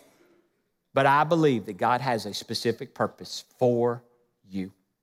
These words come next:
And I pray for you, and I will walk with you, and I will stand with you so that you realize that specific purpose.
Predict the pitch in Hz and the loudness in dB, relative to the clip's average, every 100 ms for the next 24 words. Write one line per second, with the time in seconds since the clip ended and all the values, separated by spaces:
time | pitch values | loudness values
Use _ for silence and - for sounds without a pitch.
0 | _ _ _ _ _ _ - _ _ _ | _ _ _ _ _ _ -20 _ _ _
1 | - 120 123 127 160 156 - 147 143 151 | -2 2 2 2 4 4 2 -2 2 0
2 | - 127 123 135 127 113 139 151 - 139 | 2 0 2 0 0 2 2 2 0 -4
3 | 131 143 165 143 135 139 127 - - 151 | -2 0 2 2 2 0 -2 -2 2 2
4 | 143 131 123 131 131 127 120 - 143 123 | 2 0 -2 -2 0 0 0 -2 -4 2
5 | 147 160 131 107 104 110 - _ _ 120 | 4 6 4 4 0 -2 -14 _ _ 2
6 | 120 127 - - - 123 117 120 117 110 | 2 -2 -8 -18 -10 -6 0 0 0 -4
7 | - - 143 - | -6 -2 0 -2